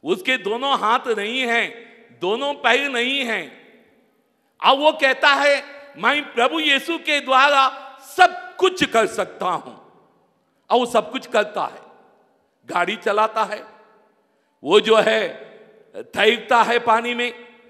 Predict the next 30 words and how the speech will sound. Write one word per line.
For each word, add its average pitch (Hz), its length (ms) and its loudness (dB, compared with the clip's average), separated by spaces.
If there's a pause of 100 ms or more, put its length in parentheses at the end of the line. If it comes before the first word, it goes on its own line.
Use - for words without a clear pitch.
(200)
प्रभु 196 240 0
का 254 160 2
प्रचार 226 440 0
करता 240 420 0
है, 240 220 -2 (480)
कंप्यूटर 254 540 -2
चलाता 247 520 2
है, 247 260 -2 (360)
सब 330 320 2
कुछ 294 200 -6
करता 226 360 0
है। 160 320 -2 (260)
वो 202 140 4
कहता 208 380 2
है, 208 340 -2 (320)
"मैंने 214 600 0
अभी 190 220 0
तक 220 240 -2 (600)
दो 220 120 8
डिग्रियां 214 580 -2
हासिल 185 420 -4
की 170 240 -14
हैं।" 131 340 -14 (600)
मैं 214 260 0
दुनिया 262 400 0
के 269 180 -2
कोने 269 380 0
कोने 247 280 0
में 240 160 -2
जाकर 202 420 0